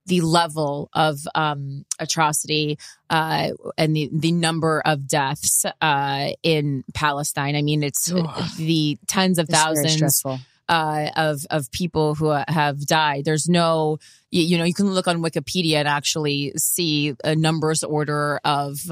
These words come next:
Speaker 1: um, slaughters, uh, that have occurred. And it's, you know,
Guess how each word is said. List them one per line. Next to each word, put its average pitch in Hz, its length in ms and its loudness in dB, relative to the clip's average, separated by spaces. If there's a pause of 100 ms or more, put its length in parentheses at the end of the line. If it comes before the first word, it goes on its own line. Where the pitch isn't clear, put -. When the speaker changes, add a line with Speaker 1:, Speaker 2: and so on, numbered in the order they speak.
(520)
Speaker 1:
um, 151 480 0 (440)
slaughters, 156 1000 0
uh, 143 460 -2
that 156 160 0
have 151 140 -2
occurred. 156 340 0
And 147 120 0
it's, - 300 -2
you 180 140 0
know, 139 160 -2